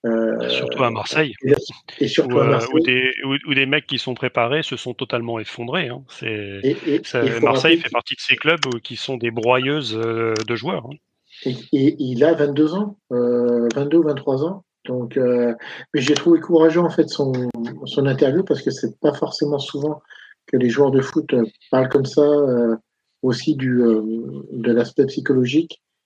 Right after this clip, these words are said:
Speaker 1: et de la santé mentale. Et je trouve, j'ai trouvé ça positif, enfin, bien de la part du joueur, quoi.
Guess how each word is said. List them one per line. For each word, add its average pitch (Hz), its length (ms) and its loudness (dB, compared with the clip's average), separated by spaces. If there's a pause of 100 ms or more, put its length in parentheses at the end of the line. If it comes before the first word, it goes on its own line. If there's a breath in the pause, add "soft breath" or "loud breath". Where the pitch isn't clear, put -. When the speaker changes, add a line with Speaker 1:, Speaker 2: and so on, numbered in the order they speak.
(260)
Speaker 1:
et 113 220 2
de 110 80 -4
la 113 100 2
santé 127 300 -4
mentale. 156 360 2
Et 131 320 4
je 123 60 -4
trouve, 139 240 2
j'ai 127 140 -4
trouvé 131 200 0
ça 127 180 0
positif, 143 500 -2
enfin, 117 200 -2 (460 soft breath)
bien 139 200 6
de 160 60 4
la 147 80 4
part 143 180 2
du 139 120 0
joueur, 135 280 0
quoi. 110 180 -8